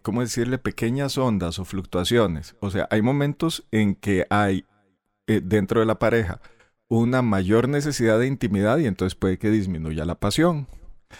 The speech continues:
Eh, tal vez sea un momento de la pareja donde hay más pasión y entonces disminuye un poco el compromiso.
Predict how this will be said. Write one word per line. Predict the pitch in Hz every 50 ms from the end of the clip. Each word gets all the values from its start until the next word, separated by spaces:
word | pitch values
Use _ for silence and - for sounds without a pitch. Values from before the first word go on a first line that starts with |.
| - - _ _
Eh, | - 95 104 107 104 87 - _
tal | 120 110 107 98
vez | 95 120 120 123 -
sea | - 123 127
un | 127 131
momento | 131 131 131 127 123 - 135
de | 131
la | 135 131
pareja | - 123 120 127 127 120
donde | 95 92 80 80 90
hay | 90
más | 104 110 120 -
pasión | - 139 135 - 139 139 143 143
y | 135
entonces | 110 - - 98 95 90
disminuye | 98 110 107 107 98 92 90 87 87 87 101
un | 98 101 98
poco | - 95 87 - 104
el | 95 -
compromiso. | - 110 107 - 117 117 151 185 202 185 - -